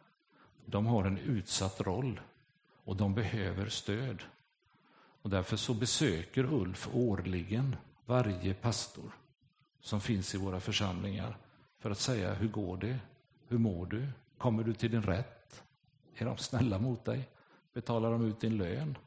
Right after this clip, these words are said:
Du jobbar väl inte för mycket?" Alltså praktiska frågor, liksom målsättningsfrågor och så, för att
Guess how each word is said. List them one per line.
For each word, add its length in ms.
Du 100
jobbar 260
väl 140
inte 200
för 120
mycket?" 540
Alltså 420
praktiska 560
frågor, 580
liksom 420
målsättningsfrågor 1040
och 60
så, 180
för 200
att 340